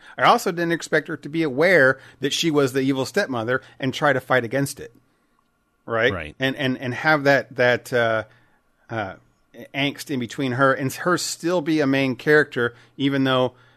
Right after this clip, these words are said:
Speaker 1: you know, I, I would expect the, the daughter to become the main character and stuff, which she kinda was. But then Giselle was still the main character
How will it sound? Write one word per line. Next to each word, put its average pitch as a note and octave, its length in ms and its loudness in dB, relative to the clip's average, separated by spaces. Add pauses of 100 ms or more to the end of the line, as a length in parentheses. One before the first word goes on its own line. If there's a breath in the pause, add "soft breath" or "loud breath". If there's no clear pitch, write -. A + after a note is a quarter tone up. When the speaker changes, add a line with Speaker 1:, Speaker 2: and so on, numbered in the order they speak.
(420 soft breath)
Speaker 1:
you B2 100 -4
know, A#2 120 2
I, C3+ 280 2
I A#2 140 0
would B2+ 100 0
expect C#3 400 0
the, C#3+ 380 4
the D#3 80 0
daughter D#3 340 2
to B2 300 -6 (280)
become D#3+ 460 -2
the C3+ 80 0
main B2+ 240 -2
character A#2 460 -2
and G#2 100 -8
stuff, - 160 -8
which C#3+ 120 -4
she E3+ 120 -6
kinda D3+ 240 -2
was. C#3 320 0 (400 soft breath)
But C3 200 0
then C3+ 420 0
Giselle C3+ 520 2
was A#2 160 -2
still C#3+ 380 0
the C3 120 -2
main B2 240 -4
character C3 560 -6